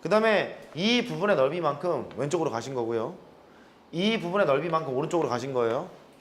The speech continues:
이렇게. 위치를 구하라고 하면 정적분해야 되고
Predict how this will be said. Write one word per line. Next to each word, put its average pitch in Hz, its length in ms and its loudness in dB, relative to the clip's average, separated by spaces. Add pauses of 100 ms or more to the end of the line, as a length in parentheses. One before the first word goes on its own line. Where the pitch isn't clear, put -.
(100)
이렇게. 131 380 -6 (640)
위치를 277 420 4
구하라고 208 460 8
하면 180 440 -4 (300)
정적분해야 156 600 -2
되고 117 280 -4